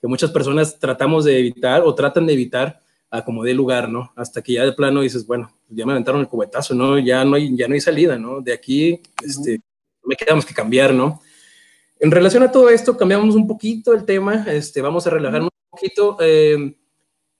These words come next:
Speaker 1: ¿cuál es su día normal ustedes? ¿Qué es lo que comen? ¿Qué es lo que les gusta comer? ¿Es difícil ustedes alimentarse siendo ahora veganos?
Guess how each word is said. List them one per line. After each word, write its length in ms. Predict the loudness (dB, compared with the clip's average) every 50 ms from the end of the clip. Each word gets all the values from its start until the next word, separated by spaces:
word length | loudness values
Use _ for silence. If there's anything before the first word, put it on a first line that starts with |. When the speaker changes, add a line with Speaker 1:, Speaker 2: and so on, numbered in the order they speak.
| _ _ _ _ _ _
Speaker 1:
¿cuál 160 | 2 4 4
es 100 | 4 2
su 100 | 2 4
día 120 | 4 4
normal 320 | 4 4 4 4 4 4 4
ustedes? 400 | 2 2 2 2 2 0 -2 -2
¿Qué 80 | -2
es 60 | 0 0
lo 100 | 0 -2
que 160 | -2 -8 -4
comen? 260 | -2 -2 0 0 -2 -2
¿Qué 80 | 0
es 120 | 0 0 0
lo 60 | 0
que 80 | -2 -2
les 100 | 0 -2
gusta 260 | -4 -4 -6 -4 -4
comer? 300 | -4 -4 -2 -4 -4 -2 -2
¿Es 220 | 0 0 0 0
difícil 420 | -4 -4 -2 0 0 0 0 0 0
ustedes 320 | 0 0 0 -2 0 0
alimentarse 540 | -2 -4 -4 -6 -8 -8 -8 -10 -10 -10 -8
siendo 240 | -6 -4 -4 -2 -2
ahora 180 | -2 -2 -2
veganos? 520 | -2 -4 -6 -8 -10 -10 -12 -12 _ _